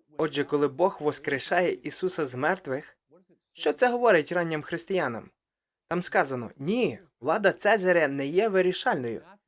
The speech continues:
він не є найвищим авторитетом, його тиранію фактично судять. Божа любов більша за все на світі". Тепер подивіться, як християни дуже творчо використали цю ситуацію.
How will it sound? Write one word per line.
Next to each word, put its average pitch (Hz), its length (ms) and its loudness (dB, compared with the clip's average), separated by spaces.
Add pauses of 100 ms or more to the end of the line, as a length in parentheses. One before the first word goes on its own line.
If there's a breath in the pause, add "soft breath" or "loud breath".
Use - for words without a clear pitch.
(160)
він 143 180 -2
не 147 100 0
є 165 180 0
найвищим 160 680 -2
авторитетом, 180 760 0 (360)
його 151 220 0
тиранію 160 640 0
фактично 202 600 -4
судять. - 520 -6 (1080)
Божа 143 260 0
любов 139 440 2
більша 196 420 -4
за 160 140 -2
все 175 220 0
на 185 120 0
світі". - 480 -6 (1000)
Тепер 226 320 0
подивіться, 165 500 -2
як 151 240 0
християни 170 640 0
дуже 151 300 -4
творчо 185 400 0
використали 156 600 -2
цю 147 140 -12
ситуацію. 139 580 -2